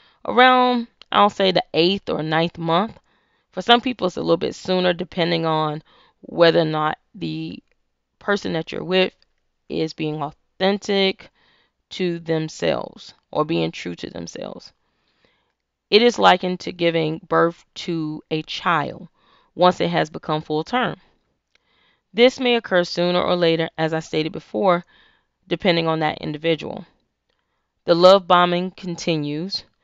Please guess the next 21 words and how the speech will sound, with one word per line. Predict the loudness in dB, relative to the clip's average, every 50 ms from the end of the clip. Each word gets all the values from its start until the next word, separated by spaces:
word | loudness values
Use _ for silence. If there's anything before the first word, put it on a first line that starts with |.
| _ _ _ _ _ _ _
but | 0 2 2 2
you | -2
start | -6 -4 0 0 2 2 2 0 -2 -4
to | -10 -14
see | -12 -10 -8 -8 -8 -8 -10 -14 _ _
red | 0 4 4 4 4 2
flags. | 0 -2 0 0 -2 -6 -12 -18 _ -20 -20 -20 _ _ _ _ _ _ _ _ _ _ _ _ _ _ _ _ _ _ _ _ _ -2
At | -2 0 2
this | 2 0 0 0
point, | -4 -2 -2 0 0 -2 -4 -8 _ _ _
you | -10 -6 -4 0
may | 2 2 2
have | 2 0 -4 -4 -2
already | 0 2 4 4 2 2 0 -4 -6 -6 -6
fallen | -8 -8 -8 -8 -6 -6 -8 -8
in | -10 -10 -10
love | -10 -10 -10 -10 -12 -16 -18 _ _ _ _ _ _ _ _ _
with | _ -4 -2 -2
the | -2 -2
representative. | -2 -2 -2 -4 -6 -4 -2 -2 -2 -4 -6 -12 -16 -18 _ _ _ _ _ _ _ _ _ _ _ _ _ _ _ _ _ _ _ _
Prepare | -4 -4 -4 0 2 2 4 4 4 2 0